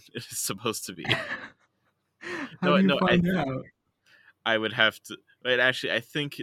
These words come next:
Speaker 1: this week is anecdote archive, y-, 'cause, yeah, last week I talked about Fallout. I,
Speaker 2: <laughs>
Speaker 1: I feel like.
Speaker 2: <laughs>
Speaker 1: Whatever, even if,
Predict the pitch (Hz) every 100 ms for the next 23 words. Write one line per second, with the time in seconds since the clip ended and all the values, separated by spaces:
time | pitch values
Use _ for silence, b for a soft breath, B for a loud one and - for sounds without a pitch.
0 | - 117 117 - - 107 95 92 87 95
1 | 85 82 - 80 80 90 - - 104 107
2 | 101 92 92 101 - 98 90 90 - -
3 | 101 92 92 85 - 95 82 80 80 -
4 | _ _ _ _ _ _ _ _ _ -
5 | 175 92 - - - 92 98 87 85 90
6 | _ _ _ _ _ _ _ _ _ _
7 | - - - 175 - - 147 - _ _
8 | _ _ _ _ b _ 131 135 123 120
9 | 131 131 131 123 -